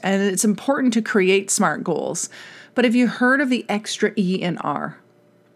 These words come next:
The E is evaluate. So evaluating those goals afterwards, and then the R can be review or replenish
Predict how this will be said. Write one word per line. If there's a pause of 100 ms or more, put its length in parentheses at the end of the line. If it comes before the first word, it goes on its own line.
(440)
The
E
is
evaluate.
So
evaluating
those
goals
afterwards,
and
then
the
R
can
be
review
or
replenish